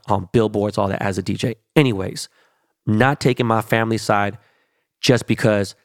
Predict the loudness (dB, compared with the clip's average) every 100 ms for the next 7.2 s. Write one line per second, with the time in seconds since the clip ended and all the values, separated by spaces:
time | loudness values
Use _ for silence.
0 | _ 0 2 0 0 0 0 -4 -4 -4
1 | 0 0 0 0 2 2 -2 -6 _ _
2 | -4 0 2 0 0 0 0 -2 -6 -2
3 | -2 0 -2 0 0 0 -2 -2 -4 -2
4 | 0 -2 -6 -20 _ -2 0 0 0 0
5 | 0 0 0 -2 0 -2 -4 -14 -8 0
6 | 2 2 0 -2 0 -2 -2 -4 0 0
7 | 0